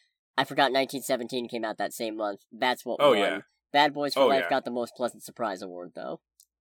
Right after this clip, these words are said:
Speaker 1: Hence its
Speaker 2: Mm-hmm.
Speaker 1: inclusion here, I suppose.
Speaker 2: Honestly, it was kind of a tie between that and nineteen seventeen for me as to what my last pick would be, but it was kind of one of those things where looking at nineteen seventeen, it's like, okay, how can you look at this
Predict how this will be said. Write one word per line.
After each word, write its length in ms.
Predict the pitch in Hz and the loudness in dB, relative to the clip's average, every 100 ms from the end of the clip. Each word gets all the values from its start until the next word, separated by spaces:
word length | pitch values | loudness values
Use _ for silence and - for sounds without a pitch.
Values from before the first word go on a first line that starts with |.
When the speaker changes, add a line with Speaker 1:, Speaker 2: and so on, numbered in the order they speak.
| _ | _
Speaker 1:
Hence 220 | 139 - | -4 -4
its 120 | 151 135 | -6 -4
Speaker 2:
Mm-hmm. 60 | 165 | -4
Speaker 1:
inclusion 560 | 160 190 185 185 196 - _ _ _ _ _ _ _ | -2 -4 -4 -6 -8 -12 _ _ _ _ _ _ _
here, 420 | _ 226 170 95 - _ | _ 0 0 -2 -12 _
I 80 | 113 | -10
suppose. 640 | - 143 151 127 147 - _ _ _ _ _ _ _ _ - - - _ | -6 0 0 0 -6 -12 _ _ _ _ _ _ _ _ -20 -20 -20 _
Speaker 2:
Honestly, 580 | 110 139 185 - 170 127 - | 2 4 4 -2 -4 -6 -6
it 180 | 113 | -4
was 200 | 110 120 | -2 -2
kind 220 | - 127 120 | -2 -6 -6
of 80 | |
a 60 | 101 | -8
tie 400 | - - 90 98 | -10 -6 -4 -4
between 420 | 95 - 98 87 | -8 -12 -16 -12
that 220 | 85 90 | -6 -6
and 80 | 90 | -6
nineteen 340 | 87 90 - 90 | -10 -14 -16 -16
seventeen 520 | 98 90 82 85 82 | -14 -14 -16 -18 -18
for 100 | - | -18
me 180 | 92 95 | -16 -14
as 160 | 87 - - | -14 -14 -18
to 80 | - | -16
what 180 | 87 82 | -12 -10
my 100 | 90 | -10
last 280 | 85 82 - | -10 -10 -10
pick 140 | 80 | -16
would 120 | 92 85 | -18 -14
be, 220 | 101 98 | -12 -12
but 180 | 92 92 | -10 -10
it 80 | 92 | -10
was 160 | 90 - | -14 -14
kind 220 | - 110 | -10 -10
of 60 | |
one 80 | 104 | -10
of 40 | 95 | -12
those 160 | 92 | -12
things 180 | 95 92 | -14 -14
where 120 | 87 | -16
looking 300 | 82 92 98 | -16 -18 -16
at 120 | 95 | -16
nineteen 320 | 80 92 - 90 | -16 -18 -18 -18
seventeen, 420 | 92 90 101 95 | -18 -18 -20 -20
it's 120 | - | -14
like, 120 | 90 | -14
okay, 280 | 98 101 87 | -12 -12 -10
how 120 | 104 110 | -6 -6
can 160 | 120 | -6
you 60 | 101 | -12
look 140 | 101 | -12
at 120 | 92 | -12
this 220 | - 87 | -12 -12